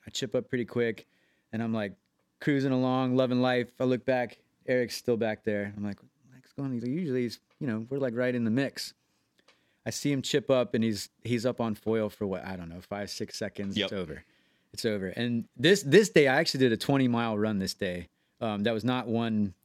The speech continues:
Speaker 2: We should
Speaker 1: one
Speaker 2: tell
Speaker 1: go.
Speaker 2: that story
Speaker 1: But
Speaker 2: too after
Speaker 1: yeah,
Speaker 2: this
Speaker 1: yeah.
Speaker 2: one.
Speaker 1: Well, I'll, I'll dive into that one a little bit after 'cause I learned a lot on that one. But, um, I had my car in a different spot, so I wasn't super, like,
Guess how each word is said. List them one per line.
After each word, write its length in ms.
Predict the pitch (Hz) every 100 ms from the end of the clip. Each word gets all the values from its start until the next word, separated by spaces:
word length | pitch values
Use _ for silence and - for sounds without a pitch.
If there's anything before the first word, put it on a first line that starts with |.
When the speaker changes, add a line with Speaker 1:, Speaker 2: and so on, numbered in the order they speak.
| _
Speaker 2:
We 100 | 120
should 60 |
Speaker 1:
one 100 | 127
Speaker 2:
tell 140 | 117 131
Speaker 1:
go. 40 |
Speaker 2:
that 180 | - -
story 560 | - 180 - 208 - 185
Speaker 1:
But 160 | 135 127
Speaker 2:
too 160 | 196 208
after 260 | 143 160
Speaker 1:
yeah, 280 | 147 160 208
Speaker 2:
this 100 | 143
Speaker 1:
yeah. 140 | 151
Speaker 2:
one. 160 | 135 156
Speaker 1:
Well, 140 | 156 160
I'll, 200 | 156 151
I'll 60 |
dive 240 | 156 151 147
into 200 | 135 123
that 200 | 135 127
one 120 | 117
a 40 |
little 200 | 117 120
bit 140 | 110 113
after 220 | 117 110
'cause 120 | 110
I 60 | 123
learned 200 | 135 120
a 40 |
lot 180 | 110 113
on 120 | 104
that 160 | 107 107
one. 180 | 98 92 _ _ _ _ _ -
But, 220 | 117 113
um, 360 | 110 104 95 90 _ -
I 80 |
had 160 | 151 165
my 120 | 143
car 200 | 127 131 123
in 60 |
a 40 | 120
different 240 | 120 117
spot, 380 | - 120 110 101
so 80 | 143
I 20 |
wasn't 300 | 190 170 123
super, 500 | - - 151 135 123
like, 260 | 110 101